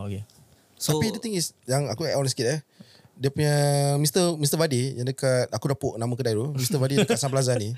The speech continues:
Speaker 3: <laughs> Sedap.
Speaker 2: Tak, okey. Uh, certain of the shop,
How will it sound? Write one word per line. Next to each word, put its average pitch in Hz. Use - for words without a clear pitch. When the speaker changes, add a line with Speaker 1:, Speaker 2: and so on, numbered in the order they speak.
Speaker 3:
<laughs> -
Sedap. 208
Speaker 2:
Tak, 117
okey. 104
Uh, 110
certain 147
of 156
the 135
shop, 185